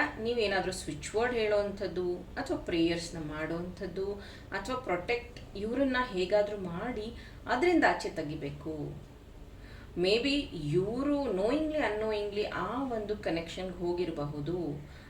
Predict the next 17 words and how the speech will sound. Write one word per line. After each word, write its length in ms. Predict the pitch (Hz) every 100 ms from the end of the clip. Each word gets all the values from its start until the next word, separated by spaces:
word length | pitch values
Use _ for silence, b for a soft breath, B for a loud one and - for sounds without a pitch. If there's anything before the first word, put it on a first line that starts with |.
| B
Maybe 360 | 220 277 269 294
ಇವರ 540 | - 196 185 220 262 285 254
ಮೆಂಟಲ್ 320 | 190 190 214
ಹೆಲ್ತ್ 180 | 190 -
ಸರಿಗಿಲ್ಲ 480 | 165 151 185 185 175
ಅನ್ಸತ್ತೆ. 440 | 160 165 160 143
ಈ 300 | - 240 294
ರೀತಿಯಾಗಿ 680 | 330 302 285 262 254 233 240
ನೀವು 180 | 226 220
ತುಂಬ 280 | 220 202 220
ಪ್ಯಾಂಪರಿಂಗ್ 760 | 226 - 185 196 220 247 240
ಆಗಿ 280 | 214 190 202
ಯೋಚನೆ 360 | 175 170 - 208
ಮಾಡ್ತಿದ್ದೀರಾ. 800 | 180 156 160 165 160 147 143 B B B B B
ಆ 120 | 220
ವ್ಯಕ್ತಿ 360 | 233 208 - 277
ಬಗ್ಗೆ 680 | 226 202 190 277 - -